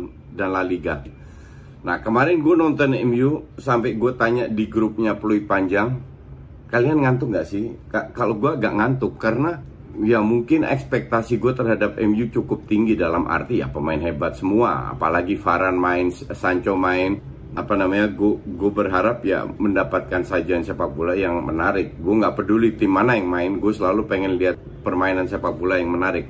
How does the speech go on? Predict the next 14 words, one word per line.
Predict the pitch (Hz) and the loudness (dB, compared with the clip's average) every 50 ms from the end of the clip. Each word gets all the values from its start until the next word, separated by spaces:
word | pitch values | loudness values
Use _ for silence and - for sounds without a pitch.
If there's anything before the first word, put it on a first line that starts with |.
| - - - | -12 -8 -2
That's | 95 104 104 - 110 | -2 0 0 2 2
why | 104 92 87 | 0 2 0
gue | 82 92 | 0 0
nonton | 92 92 85 85 85 87 85 82 | 0 0 0 0 -2 -2 0 0
bola. | 101 101 92 76 67 65 - - - - - - - - - - | 2 2 2 0 -2 -4 -8 -14 -16 -18 -16 -16 -16 -12 -8 -4
Kalau | 82 82 90 90 | -2 -2 0 0
nggak | 85 85 87 87 | 0 0 -2 -2
menghibur, | 92 92 90 95 95 80 95 107 101 | -2 -2 0 0 0 0 0 0 0
gue | 82 104 | 0 2
nggak | 107 104 85 78 | 2 2 2 2
mau | 78 80 | 0 0
nonton. | 87 101 104 104 - 85 73 67 65 65 - - - - - - - - - - - - - - - - - - - - - | 0 2 0 0 0 0 -2 -2 -2 -6 -8 -12 -16 -18 -18 -18 -18 -18 -18 -18 -18 -18 -18 -18 -18 -18 -18 -18 -12 -6 -4
Akhirnya | - - - 127 120 147 175 175 | -4 -2 2 2 4 4 4 4
ujung-ujungnya, | 147 143 139 139 135 123 143 170 185 151 120 110 | 4 4 6 6 6 6 4 4 6 6 4 4